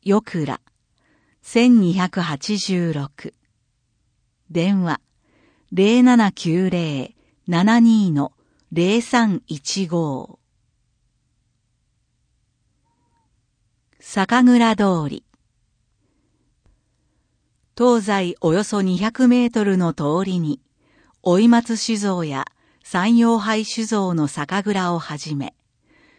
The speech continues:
醤油蔵を改修し、宿泊施設として再生させた山崎旅館旧中門前屋など、兵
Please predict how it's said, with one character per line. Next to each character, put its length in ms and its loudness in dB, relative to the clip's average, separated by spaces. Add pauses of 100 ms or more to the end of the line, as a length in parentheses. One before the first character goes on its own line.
(220)
醤 320 0
油 180 2
蔵 340 0
を 60 -6
改 240 -6
修 340 -4
し、 340 -12 (420)
宿 340 -4
泊 320 -4
施 100 -8
設 300 -8
と 140 -4
し 120 -8
て 140 -4
再 280 -6
生 280 -4
さ 160 -12
せ 180 -12
た 300 -10 (540)
山 280 2
崎 360 -6
旅 140 -2
館 400 -4 (240)
旧 420 -4 (280)
中 340 -2
門 320 4
前 240 0
屋 160 -4
な 160 -6
ど、 220 -10 (840)
兵 140 -4